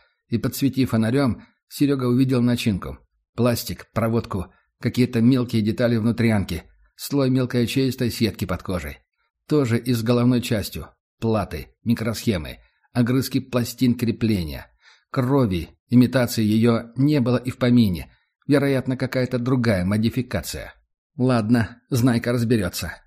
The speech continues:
Но и эта модель оказалась поразительно похожа на человека. Исследуя пробитие, Серёга провёл рукой по животу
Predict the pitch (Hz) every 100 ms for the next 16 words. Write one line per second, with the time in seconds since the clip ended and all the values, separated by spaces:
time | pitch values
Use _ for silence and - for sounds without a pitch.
0 | _ - 131 127 143 143 131 107 113 107
1 | 110 127 127 - 113 113 113 107 - 139
2 | 135 113 139 127 110 95 - 101 - 117
3 | 110 107 - 110 101 82 - - _ _
4 | _ _ _ - 104 135 131 113 107 107
5 | 110 139 - 95 - - _ - - 131
6 | 127 117 - 123 131 110 120 127 113 113
7 | 113 113 113 107